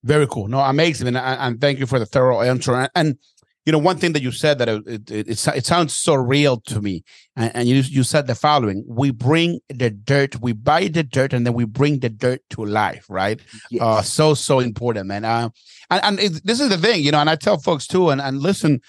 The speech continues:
Speaker 1: listen to Doctor Daniel Moses, folks. You're listening to the V I P show. This is Jose Aristimuño.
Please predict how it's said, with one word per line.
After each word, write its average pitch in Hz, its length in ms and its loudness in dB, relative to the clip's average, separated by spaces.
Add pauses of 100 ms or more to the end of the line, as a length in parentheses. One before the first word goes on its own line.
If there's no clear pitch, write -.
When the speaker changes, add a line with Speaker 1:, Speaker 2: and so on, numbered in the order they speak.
(300)
Speaker 1:
listen 156 300 -2
to 147 100 0
Doctor 139 260 0
Daniel 131 240 2
Moses, 123 320 2
folks. 120 160 0
You're 117 80 0
listening 131 280 0
to 113 40 -6
the 113 80 -4
V 117 220 0
I - 20 2
P 107 220 -4
show. 127 180 0
This 113 140 -2
is 107 140 -4
Jose 113 360 -8
Aristimuño. 151 560 -2